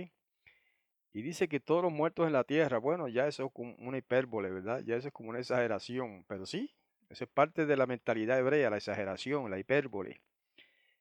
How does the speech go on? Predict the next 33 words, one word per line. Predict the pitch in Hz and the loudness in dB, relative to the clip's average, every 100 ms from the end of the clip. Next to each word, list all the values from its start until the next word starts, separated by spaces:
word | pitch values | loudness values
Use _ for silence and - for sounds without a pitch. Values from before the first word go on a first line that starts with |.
| _ | _
Quiere | - 120 | -6 -4
decir | 123 147 | -2 0
que | 127 | 2
de | 127 | 2
una | 151 165 151 | 2 2 2
manera | 143 156 156 | 2 4 4
o | 139 | 4
de | 131 | 6
otra, | 160 156 131 | 4 4 2
todos | - 131 147 | 2 0 2
los | 139 | 0
derramamientos | 127 123 117 110 123 151 - 131 | 0 0 -2 -2 -4 -6 -4 -2
de | 120 | -2
sangre | - 143 135 113 113 107 | 2 2 2 -2 -4 -6
en | - 107 101 | -10 -10 -10
el | 101 | -10
mundo | 113 143 135 | -6 -6 -6
se | 120 110 | -6 -4
relacionan | 110 104 98 185 214 185 127 | -4 -4 -4 0 2 4 2
de | 113 113 | 0 0
un | 139 | -2
modo | 143 151 151 - | 0 2 2 2
o | 117 113 | 0 0
de | 123 | 2
otro | 196 196 165 | 2 0 -6
con | - - 127 131 | -4 -2 -2 0
la | 120 | 0
religión | 110 104 98 98 107 | 0 -4 -6 -8 -8
falsa. | - 87 90 85 - _ _ _ _ _ - | -8 -8 -8 -12 -12 _ _ _ _ _ -8
Los | 107 | -2
adoradores | 107 107 98 95 120 151 | -2 0 -2 -2 0 0
del | 127 104 | 0 -4
sol, | - 139 127 90 - | -2 -2 -2 -6 -14